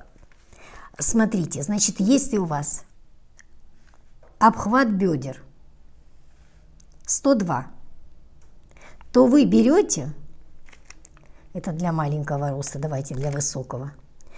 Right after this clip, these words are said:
обхват бедра сто два,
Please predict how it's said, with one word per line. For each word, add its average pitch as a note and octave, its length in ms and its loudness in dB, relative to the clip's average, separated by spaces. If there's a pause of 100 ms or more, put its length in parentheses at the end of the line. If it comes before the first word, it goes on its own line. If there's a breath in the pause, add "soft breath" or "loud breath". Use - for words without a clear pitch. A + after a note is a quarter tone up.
(220 loud breath)
обхват B3+ 460 2
бедра F3+ 520 -2 (380)
сто - 300 0
два, F3+ 380 -2